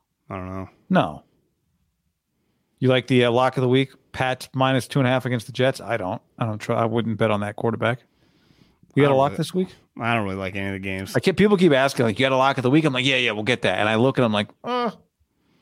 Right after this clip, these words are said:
Speaker 2: no."
Speaker 1: Washington State against Oregon State. You said that I kinda like.
Speaker 2: Uh, well, I mean, what's the
Speaker 1: Notre
Speaker 2: what is,
Speaker 1: Dame.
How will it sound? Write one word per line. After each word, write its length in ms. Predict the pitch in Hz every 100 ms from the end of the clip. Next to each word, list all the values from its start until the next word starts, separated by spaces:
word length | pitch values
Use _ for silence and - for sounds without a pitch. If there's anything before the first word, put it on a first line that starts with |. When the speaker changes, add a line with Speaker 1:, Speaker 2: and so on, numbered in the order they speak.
| _ _ _ _ _ _ _ _ _ _ _ _ _ _ _ -
Speaker 2:
no." 400 | 139 151 190 185 _ - - -
Speaker 1:
Washington 400 | 120 123 123 127
State 360 | 110 123 139 -
against 220 | 127 110
Oregon 260 | 120 120 117
State. 280 | 120 127 -
You 80 | 107
said 180 | 107 101
that 140 | 92
I 60 | 92
kinda 200 | 90 82
like. 240 | 85 90 _ _ _ _ _ _
Speaker 2:
Uh, 760 | 135 123 123 123 120 120 120 117 _ _ _ _ -
well, 340 | 147 160 156 143
I 80 |
mean, 220 | 135 131 - - _ - -
what's 220 | 156 156 -
the 440 | 127 120 113 107 _ _
Speaker 1:
Notre 260 | 117 117 113
Speaker 2:
what 80 | 110
is, 140 |
Speaker 1:
Dame. 60 | 123